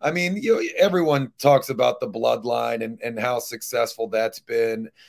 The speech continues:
It's been a really cool story. I mean,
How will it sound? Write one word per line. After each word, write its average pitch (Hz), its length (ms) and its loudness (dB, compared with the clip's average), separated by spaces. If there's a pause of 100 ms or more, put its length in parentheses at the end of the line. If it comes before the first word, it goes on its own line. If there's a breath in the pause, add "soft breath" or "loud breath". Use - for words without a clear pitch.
(240 soft breath)
It's - 100 -20
been 175 220 0
a 147 40 2
really 139 340 2
cool 135 280 -4
story. 123 560 0
I 120 60 -2
mean, 117 380 -8